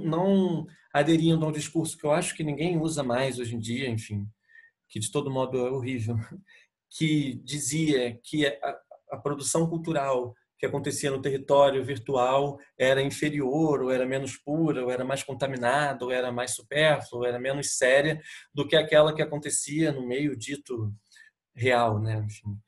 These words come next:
que já é super problemático pensar real como contrário de virtual, mas enfim,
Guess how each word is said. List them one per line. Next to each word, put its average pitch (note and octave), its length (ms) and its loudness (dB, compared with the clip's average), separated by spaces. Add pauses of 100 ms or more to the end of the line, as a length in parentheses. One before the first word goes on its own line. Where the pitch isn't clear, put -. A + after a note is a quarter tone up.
(140)
que A2+ 100 -12
já A#2+ 80 0
é A#2+ 40 0
super A#2+ 280 -4
problemático A#2 580 -4 (140)
pensar G#2+ 500 -2 (480)
real A2 360 2
como A#2+ 200 -4
contrário A#2+ 380 2
de A2+ 80 -6
virtual, A#2 300 0
mas A#2+ 160 -2
enfim, A2 240 -6